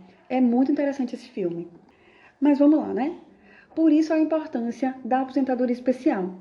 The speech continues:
E apesar de estar falando, né, de, falei do serviço de saúde, existem outros diversos riscos que não somente esse risco biológico, que foi o que eu falei, esse dando um exemplo do médico ou do enfermeiro. Existem também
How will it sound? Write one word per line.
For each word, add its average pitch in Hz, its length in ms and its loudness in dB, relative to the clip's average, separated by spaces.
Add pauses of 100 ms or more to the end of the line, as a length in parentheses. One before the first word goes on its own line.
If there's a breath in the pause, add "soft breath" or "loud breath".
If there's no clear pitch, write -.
E 285 40 4
apesar 285 420 2
de - 80 -10
estar 285 140 -2
falando, 202 460 -2
né, 208 220 0
de, 190 800 -2
falei 214 260 2
do 214 40 -8
serviço 202 380 -2
de - 60 -20
saúde, 185 640 -2 (220 loud breath)
existem 247 400 0
outros 254 260 0
diversos 254 640 0
riscos 214 480 -2
que 202 140 2
não 269 180 4
somente 254 380 0
esse 247 140 -4
risco 226 280 -4
biológico, 208 720 0 (180 loud breath)
que 233 80 -8
foi 214 180 2
o 214 40 2
que 233 80 -2
eu 233 40 0
falei, 220 360 0
esse 208 120 -2
dando 220 220 -2
um 226 60 0
exemplo 214 340 0
do 220 80 -2
médico 220 380 -2
ou 226 40 0
do 240 60 0
enfermeiro. 247 560 2 (600 loud breath)
Existem 311 460 2
também 262 560 2